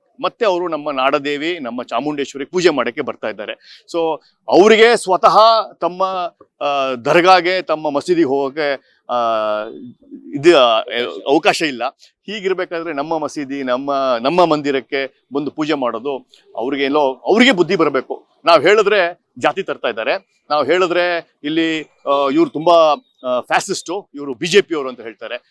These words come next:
ಅವ್ರಿಗೆ ಅರ್ಥ ಮಾಡ್ಕೊಂಡು ಇದೊಂದು ಸಂಪ್ರದಾಯದ ವಿಷಯ, ನಾನು ಅವ್ರಿಗೆ ಧಕ್ಕೆ ತರಬಾರ್ದು, ನಾನು ಯಾರಿಗೂ ನೋವು ಮಾಡೋದಿಲ್ಲ ಅನ್ನೋದು ಒಂದು ಪದ್ಧತಿ ಬಂದ್ಬಿಟ್ರೆ ಎಲ್ಲ ಸಗುಮಾಗಿ ನಡೆದು ಹೋಗುತ್ತೆ ಅಂತ ನನ್ನ ಅಭಿಪ್ರಾಯ.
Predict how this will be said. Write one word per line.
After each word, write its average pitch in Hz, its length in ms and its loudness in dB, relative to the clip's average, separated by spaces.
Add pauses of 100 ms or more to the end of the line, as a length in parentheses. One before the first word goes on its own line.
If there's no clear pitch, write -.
(300)
ಅವ್ರಿಗೆ 302 320 6
ಅರ್ಥ 247 160 2 (100)
ಮಾಡ್ಕೊಂಡು 196 380 -8
ಇದೊಂದು 170 240 -10
ಸಂಪ್ರದಾಯದ 175 540 -6
ವಿಷಯ, 147 280 -6 (440)
ನಾನು 151 180 -2
ಅವ್ರಿಗೆ 143 240 -2
ಧಕ್ಕೆ 139 260 -2
ತರಬಾರ್ದು, 135 680 -2 (140)
ನಾನು 143 420 -2 (260)
ಯಾರಿಗೂ 214 280 2
ನೋವು 240 240 0
ಮಾಡೋದಿಲ್ಲ 180 500 -2
ಅನ್ನೋದು 156 300 -12
ಒಂದು 147 240 -12
ಪದ್ಧತಿ 143 440 -12
ಬಂದ್ಬಿಟ್ರೆ 151 760 -6 (120)
ಎಲ್ಲ 151 300 -2
ಸಗುಮಾಗಿ 143 500 -8
ನಡೆದು 120 180 -8
ಹೋಗುತ್ತೆ 110 300 -8 (160)
ಅಂತ 160 120 -10
ನನ್ನ 127 200 -8
ಅಭಿಪ್ರಾಯ. 107 360 -8